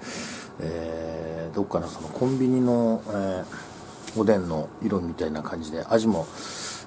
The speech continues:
えー、あっさり系のように思いました、今日は。えー、夕飯を食ってから、えー、ちょっと時間が経った時に、まあまあ、よそってチンしてこ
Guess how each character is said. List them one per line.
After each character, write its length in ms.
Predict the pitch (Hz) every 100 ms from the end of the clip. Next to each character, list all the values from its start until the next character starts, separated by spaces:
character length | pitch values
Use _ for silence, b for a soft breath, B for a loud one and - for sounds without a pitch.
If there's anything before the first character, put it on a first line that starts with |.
| -
え 20 |
ー、 320 | - - -
あ 20 |
っ 40 | -
さ 140 | -
り 80 | 104
系 280 | - 98 82 - - - - - - - - - - - - -
の 300 | 104 104 117 -
よ 140 | 113
う 40 | 98
に 140 | 80
思 220 | - 90
い 60 | 87
ま 100 | 82
し 80 | -
た、 120 | - - -
今 100 | -
日 100 | 80
は。 140 | - - - - B B B B B B B B - 82 87
え 20 |
ー、 40 | 92
夕 100 | 98
飯 200 | 98 98
を 200 | 95 92
食 200 | - 95
っ 20 |
て 100 | 101
か 120 | 98
ら、 220 | 113 113 92
え 640 | 90 85 85 82 82 80
ー、 40 | 80
ち 80 | 92
ょ 20 |
っ 40 | - -
と 100 | 80
時 120 | 87
間 200 | 90 82
が 100 | 78
経 120 | 78
っ 20 | 85 -
た 180 | 110 - - B B B - -
時 160 | 101
に、 160 | 85 82
ま 160 | 85 85
あ 40 |
ま 280 | 82 80 76
あ、 40 | 87
よ 80 | 87
そ 160 | 87
っ 20 |
て 180 | 78 76
チ 200 | 71 -
ン 80 | 82
し 80 | 76
て 180 | - 76
こ 320 | - 82 -